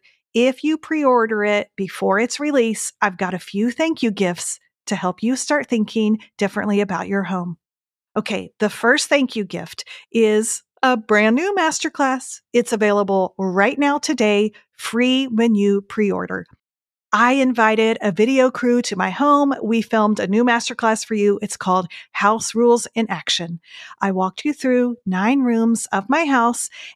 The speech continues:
and shared how different house rules help me solve real problems and make actual decisions in my home. You already know that my house is not perfect. I don't have an unlimited budget, but I want to show you exactly how some of my favorite house rules gave me confidence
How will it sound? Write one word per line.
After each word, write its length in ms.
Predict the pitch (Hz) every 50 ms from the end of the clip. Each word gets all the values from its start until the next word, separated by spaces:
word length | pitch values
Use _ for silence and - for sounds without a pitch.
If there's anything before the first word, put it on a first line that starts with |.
| _
and 140 | - 269 269
shared 480 | - - - 302 302 294 285 285 285 277
how 340 | 247 233 233 254 240 240 233
different 360 | 214 214 208 - 311 349 311
house 260 | 277 254 262 - -
rules 280 | 240 220 220 226 - -
help 200 | 220 214 - -
me 140 | 214 208
solve 420 | 190 - - 214 196 196 202 196 -
real 280 | 202 185 196 220 254 269
problems 600 | - - 226 208 196 202 208 208 208 208 - - -
and 120 | 208 196
make 220 | 196 180 180 - - 185
actual 420 | 180 180 - - - 226 226 226
decisions 540 | 220 226 - - 185 175 175 190 190 165 -
in 100 | 180 180
my 140 | 185 190 190
home. 360 | 175 196 185 190 - 175 180 - _ _ _ _ _ _ _ _ _ _ _ _ -
You 140 | 240 294 294
already 280 | 277 269 269 269 254
know 300 | 240 233 226 233 226 226
that 160 | 214 190 170
my 260 | 180 185 196 214 254 269
house 320 | 269 262 254 254 - - -
is 120 | 202 - -
not 220 | 185 180 226 -
perfect. 500 | - 262 240 226 - 233 220 214 - - -
I 100 | 196 190
don't 240 | 180 180 - - -
have 240 | - 220 247 262
an 80 | 294 294
unlimited 560 | - 294 277 262 262 262 247 240 233 226 202
budget, 420 | 202 196 202 - - 208 196 - - - - - - _ -
but 100 | 240 247
I 120 | 247 254
want 120 | 277 311
to 40 | 330
show 240 | 302 - - 254 226
you 180 | 233 233 226 -
exactly 560 | 220 202 170 - - 190 190 - - 294 269
how 160 | 240 226 214
some 300 | 196 - - 214 208 208
of 120 | 208 196
my 200 | - 190 190 190 - _ -
favorite 380 | - 226 240 - 285 285 277 - _
house 360 | - 226 208 202 196 - -
rules 300 | 208 196 202 202 196 -
gave 160 | - 202 190
me 140 | 190 190 190
confidence 680 | - - 214 214 220 - 240 240 233 226 226 - -